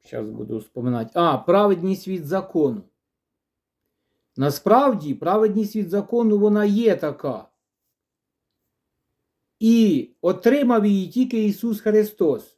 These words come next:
Він зміг повністю виконати весь закон, не тільки духовно-нравственні заповіді, а всі ритуальні заповіді.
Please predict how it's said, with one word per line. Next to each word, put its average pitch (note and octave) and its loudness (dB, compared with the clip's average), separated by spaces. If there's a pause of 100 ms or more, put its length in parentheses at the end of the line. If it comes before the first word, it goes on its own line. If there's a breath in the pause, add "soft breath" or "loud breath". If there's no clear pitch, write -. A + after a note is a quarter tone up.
Він A3 2
зміг F3 0
повністю G#3 2
виконати F3 -2
весь F3+ -2
закон, D3+ -2
не D#3 -2
тільки C4 2
духовно-нравственні F3+ 0
заповіді, A#2 -8
а A3 -2
всі G3+ 2
ритуальні G3 0
заповіді. C#3 -6